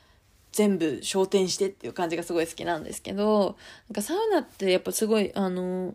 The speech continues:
なんていうんですか、科学的に自律神経がすごい整うらしいですね。でも確かに、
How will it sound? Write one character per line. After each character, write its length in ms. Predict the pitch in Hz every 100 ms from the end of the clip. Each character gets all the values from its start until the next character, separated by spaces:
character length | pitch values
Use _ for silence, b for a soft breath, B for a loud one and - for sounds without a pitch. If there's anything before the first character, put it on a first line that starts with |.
| -
な 80 | 202
ん 40 |
て 100 | 180
い 20 | 185
う 20 |
ん 20 |
で 40 |
す 80 | -
か、 80 | -
科 60 | 254
学 140 | 254
的 200 | 285 277
に 160 | 269 392
自 140 | - 214
律 280 | 220 -
神 160 | 381 403
経 160 | 285 233
が 100 | 202
す 100 | 202
ご 140 | 254
い 40 |
整 400 | 247 214 196 196
う 60 | 190
ら 140 | 190
し 160 | 196 202
い 20 |
で 120 | 180
す 80 | 175
ね。 520 | - 175 185 190 190 - _ _ _ B B B B -
で 60 |
も 60 | 214
確 260 | 277 285 -
か 100 | 214
に、 440 | 196 196 175 -